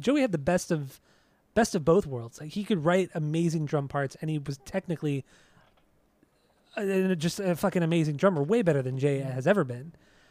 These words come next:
Speaker 1: Um, and this record really shows that Jay doesn't have the chops. He doesn't have the chops of Joey. It's
Speaker 2: That's
Speaker 1: unfair
Speaker 2: not
Speaker 1: to compare
Speaker 2: why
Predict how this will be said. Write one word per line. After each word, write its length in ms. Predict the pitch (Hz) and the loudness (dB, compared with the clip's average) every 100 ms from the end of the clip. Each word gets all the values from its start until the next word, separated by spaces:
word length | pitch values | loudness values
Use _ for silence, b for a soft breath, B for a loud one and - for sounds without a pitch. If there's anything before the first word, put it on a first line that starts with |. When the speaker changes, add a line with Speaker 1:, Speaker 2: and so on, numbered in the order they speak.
| b b b | b b b
Speaker 1:
Um, 480 | 165 151 147 135 151 - _ _ | -2 0 0 -4 -10 -18 _ _
and 200 | 180 165 | 0 2
this 180 | 175 - | 2 2
record 320 | 180 175 165 | 2 2 0
really 220 | 143 160 143 | 4 4 4
shows 440 | - 151 143 127 | 2 4 4 2
that 160 | 139 131 | -2 -2
Jay 340 | 139 147 143 _ 139 - | 2 2 0 _ -20 -4
doesn't 280 | 170 151 160 | 2 2 2
have 160 | 143 135 | -2 -2
the 80 | 135 | -4
chops. 500 | 156 151 127 - - | -4 -6 -8 -18 -6
He 120 | 165 | -6
doesn't 340 | 139 160 160 156 | 0 0 2 -2
have 160 | 151 | -4
the 80 | 147 | -4
chops 300 | 147 135 - | -4 -6 -6
of 60 | 139 | -2
Joey. 400 | 196 208 135 - b b b b b b b b b b b | 0 0 -2 -12 b b b b b b b b b b b
It's 100 | - | 0
Speaker 2:
That's 140 | 190 | 2
Speaker 1:
unfair 120 | 220 214 | 6 6
Speaker 2:
not 60 | |
Speaker 1:
to 60 | 214 | 6
compare 240 | 180 | 4
Speaker 2:
why 80 | 175 | 6